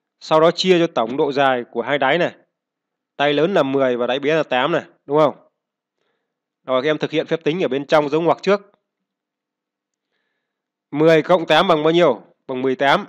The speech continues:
đúng không? Năm tư nhân với hai chia cho mười tám.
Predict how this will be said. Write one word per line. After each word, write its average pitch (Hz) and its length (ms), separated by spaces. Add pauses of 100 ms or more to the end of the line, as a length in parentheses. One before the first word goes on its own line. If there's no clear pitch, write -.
đúng 165 120
không? 147 300 (1040)
Năm 180 300
tư 196 180
nhân 185 260
với 185 120
hai 175 340 (100)
chia 190 220
cho 170 100
mười 143 140
tám. 151 300